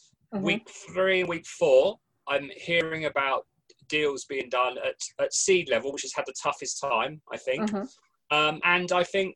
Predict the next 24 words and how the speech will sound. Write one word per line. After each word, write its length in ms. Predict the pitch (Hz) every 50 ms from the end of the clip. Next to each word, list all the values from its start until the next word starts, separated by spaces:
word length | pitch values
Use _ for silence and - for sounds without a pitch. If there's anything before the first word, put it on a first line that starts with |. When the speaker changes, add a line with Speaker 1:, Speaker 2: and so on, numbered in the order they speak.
| _ -
Speaker 2:
you 100 | 185 180
know, 120 | 147 151
it's 280 | 165 180 - 165 - 180
all 100 | 185 175
down 220 | 180 180 180 180
to 80 | - 156
valuation, 600 | 160 180 175 175 175 180 190 190 180 - - 110
right? 280 | 107 120 135 151 156 -
And 160 | 156 151 147 147
so 220 | - 160 156 151
a 60 | 147
couple 320 | - - 185 180 - 175 160
of 100 | 143 -
the 140 | 151 151 143
companies 420 | - 156 147 147 - 139 135 123
I've 80 | 143 -
spoken 440 | - - - 156 156 - - 139 131 -
to, 120 | - 117 113
it's 120 | 120 -
been 140 | - 156 147
quite 260 | - - 165 151 131
nice, 240 | 143 151 147 143 -
actually, 400 | 127 113 - - - 117 113 110
where 340 | 113 120 123 120 120 117